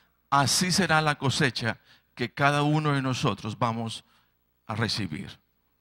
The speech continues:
Por eso, alertar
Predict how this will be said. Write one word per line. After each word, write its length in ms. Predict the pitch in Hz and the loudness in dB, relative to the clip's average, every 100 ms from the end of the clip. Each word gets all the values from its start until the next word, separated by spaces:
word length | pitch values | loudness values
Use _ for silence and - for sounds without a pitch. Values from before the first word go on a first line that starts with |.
| _ _ _ _ _ | _ _ _ _ _
Por 140 | 110 | 0
eso, 500 | 139 135 165 143 - _ _ _ _ _ _ _ _ _ _ _ _ _ _ _ _ _ - | 2 4 2 2 0 _ _ _ _ _ _ _ _ _ _ _ _ _ _ _ _ _ -2
alertar 1040 | 139 139 139 - 175 180 160 110 92 - | 2 2 0 0 0 2 0 -2 -8 -18